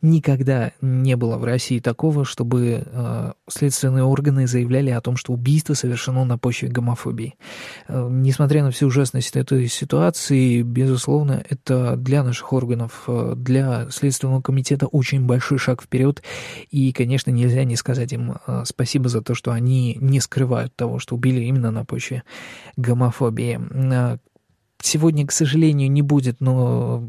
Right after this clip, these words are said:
рубрики "Регионы", ну и вообще я, э,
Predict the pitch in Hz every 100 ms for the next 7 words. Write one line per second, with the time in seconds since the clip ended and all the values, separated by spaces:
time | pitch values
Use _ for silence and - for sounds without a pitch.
0 | 120 127 143 139 127 123 - 120 117 -
1 | _ _ _ - 127 131 147 185 185 151
2 | 123 123 139 120 117 - 143 120 120 117
3 | 104 - - - - - - _ _ -
4 | 104 110 113